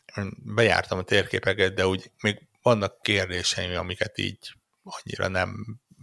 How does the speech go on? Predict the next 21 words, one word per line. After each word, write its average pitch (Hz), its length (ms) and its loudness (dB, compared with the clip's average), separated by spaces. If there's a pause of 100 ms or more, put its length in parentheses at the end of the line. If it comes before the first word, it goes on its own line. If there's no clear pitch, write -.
válaszolt 95 720 -2
meg. 107 260 0 (1500)
És, 98 680 4 (520)
és - 240 2
de, 330 140 4
de 320 100 4
mondom, 294 260 2
jó, 110 140 -4
hát 98 320 0
biztos - 380 -6
lesz - 300 -6
valami 95 400 0 (540)
megoldás 87 640 2
erre. 131 360 2 (1000)
És 95 800 6 (560)
most, 123 460 2
mikor 101 320 2
befejeztem, 101 760 0 (460)
csak - 200 0
így 117 380 0 (260)
tényleg 101 420 0